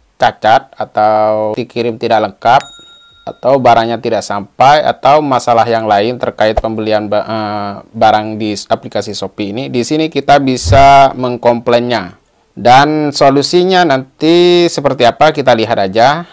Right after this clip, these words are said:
Apakah barang diganti atau uangnya dikembalikan atau bagaimana, kita bisa mencari solusinya.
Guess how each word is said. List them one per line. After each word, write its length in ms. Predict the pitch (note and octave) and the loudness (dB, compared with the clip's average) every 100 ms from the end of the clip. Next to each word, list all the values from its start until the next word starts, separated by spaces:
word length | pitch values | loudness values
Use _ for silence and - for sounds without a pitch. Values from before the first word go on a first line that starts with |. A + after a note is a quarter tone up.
| - | -8
Apakah 480 | G2+ A2 - A2 - - - - - | -2 0 2 2 0 -16 -20 -20 -20
barang 800 | A#2+ A#2 A#2 A#2+ A#2+ A#2 A#2 A2+ | -4 4 4 4 2 2 -2 -4
diganti 720 | A#2 G#2+ G#2+ G2+ _ - C3+ D#3 | -4 -2 -2 -4 _ -6 -6 -4
atau 640 | A#2 - A#2 A#2 A#2 A2+ A2+ | -6 -2 2 4 4 0 -2
uangnya 480 | A#2 A#2 A2 A2+ B2+ | -2 -2 -2 -4 -4
dikembalikan 720 | A#2+ A2 G#2+ G2+ F#2+ A#2+ B2 | -4 -4 -2 -2 -2 -4 -2
atau 160 | A2+ | -4
bagaimana, 640 | G#2+ G#2 G2+ G2+ A2 B2+ C3+ | -4 -4 -6 -6 -6 -8 -10
kita 320 | C#3 - C#3 | -6 2 2
bisa 640 | C3+ B2+ - C#3+ C#3+ C#3+ | 2 -4 0 2 4 2
mencari 480 | C#3 B2 A2+ A2+ A#2+ | -2 -6 -4 -2 -2
solusinya. 720 | - A2+ - A#2+ A#2 G2+ F2+ | -4 -6 -6 -8 -8 -10 -16